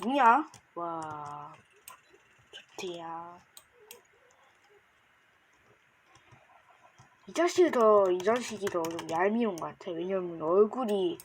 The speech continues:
얼굴, 이거 살이 쪘는지 두꺼워요.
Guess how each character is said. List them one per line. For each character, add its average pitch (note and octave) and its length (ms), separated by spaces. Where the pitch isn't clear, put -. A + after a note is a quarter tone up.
얼굴, B3 600
이거 F3+ 260
살이 F4 300
쪘는지 A3+ 720
두꺼워요. - 500